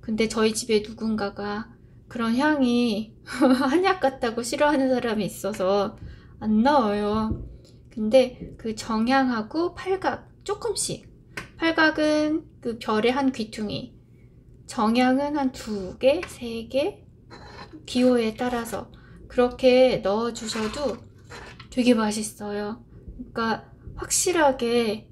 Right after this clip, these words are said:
그 마살라 티의 맛이 나는 거죠. 그리고 카드뮴이라고, 음, 가루로 팔기도 하고요. 우리나라에서 쉽게 구할 수 있을지는 모르겠는데 그걸 더 넣으면 그야말로 인도의 느낌이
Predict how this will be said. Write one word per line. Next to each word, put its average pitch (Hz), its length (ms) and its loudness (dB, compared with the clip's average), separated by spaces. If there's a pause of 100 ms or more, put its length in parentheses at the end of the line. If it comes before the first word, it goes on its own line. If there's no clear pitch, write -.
(160)
그 214 120 -8
마살라 226 600 -2
티의 240 540 0
맛이 208 320 -4
나는 208 340 -2
거죠. 196 260 -8 (840)
그리고 220 320 -4 (220)
카드뮴이라고, 233 1500 0 (800)
음, 214 420 0
가루로 262 460 2
팔기도 320 500 -2
하고요. 285 540 2 (1000)
우리나라에서 254 1120 4
쉽게 - 360 -2
구할 254 260 4
수 247 140 -4
있을지는 254 500 -2
모르겠는데 214 640 -4
그걸 277 340 4
더 233 100 -2
넣으면 214 760 0 (360)
그야말로 240 540 4
인도의 247 680 4
느낌이 220 640 -6